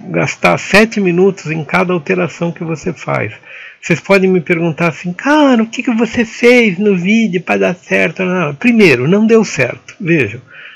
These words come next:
há algumas, há, o, os cílios, na verdade, perderam o penteado, eles estão,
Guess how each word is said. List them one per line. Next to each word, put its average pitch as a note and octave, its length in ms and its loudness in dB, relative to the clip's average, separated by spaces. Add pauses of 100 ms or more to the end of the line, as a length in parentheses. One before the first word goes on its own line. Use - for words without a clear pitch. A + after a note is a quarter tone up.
(120)
há F3 120 0
algumas, F3 1120 2 (680)
há, F#3 260 -6
o, F#3 580 -2
os F3 100 -4
cílios, G3+ 580 2
na D#3+ 100 2
verdade, D3+ 380 0
perderam F#3+ 680 4
o C#3 60 -4
penteado, D3 640 0
eles C#3+ 260 -4
estão, D3+ 720 0